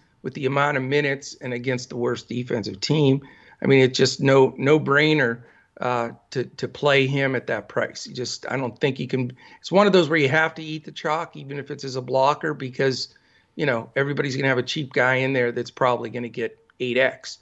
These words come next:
Uh, so I like him, and I love Anthony Edwards here. I, you know, Sacramento's terrible on defense. They give up a bunch of threes.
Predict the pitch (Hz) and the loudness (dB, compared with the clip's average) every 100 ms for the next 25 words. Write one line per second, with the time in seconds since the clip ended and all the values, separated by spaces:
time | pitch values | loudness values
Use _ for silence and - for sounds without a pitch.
0 | _ _ _ - 117 110 110 - - 160 | _ _ _ -10 -6 -4 -6 -6 2 4
1 | 135 123 - _ _ _ - 139 175 190 | 4 2 -6 _ _ _ -6 0 2 2
2 | - 190 196 165 190 277 302 269 247 190 | 2 0 2 0 0 0 -2 -2 -4 -4
3 | 175 180 160 135 131 120 - 135 151 - | -4 -4 -6 -8 -10 -10 -6 -2 -2 -2
4 | 175 165 131 170 190 220 208 202 160 120 | -6 -4 -2 0 0 -2 -4 -2 -4 -8
5 | - - - 226 196 120 120 120 120 120 | -16 -14 -4 0 0 0 -8 -10 -10 -10
6 | 110 120 117 - - _ _ - 143 131 | -8 -10 -10 -12 -20 _ _ -6 -4 4
7 | 196 190 175 156 143 135 127 127 139 120 | 4 6 2 -2 -2 -2 -8 -10 -4 -2
8 | 120 117 | -2 -6